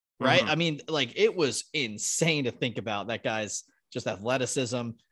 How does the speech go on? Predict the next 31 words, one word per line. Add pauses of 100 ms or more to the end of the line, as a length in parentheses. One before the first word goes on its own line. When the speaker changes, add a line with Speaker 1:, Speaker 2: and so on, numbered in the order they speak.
Speaker 1:
and
how
much
work
he
put
in. (460)
But
what
Cooper
Kupp
did
this
year, (1200)
especially
when
you
have
wide
receivers
around
you
go
down, (280)
you
have
a
new
quarterback
coming
in,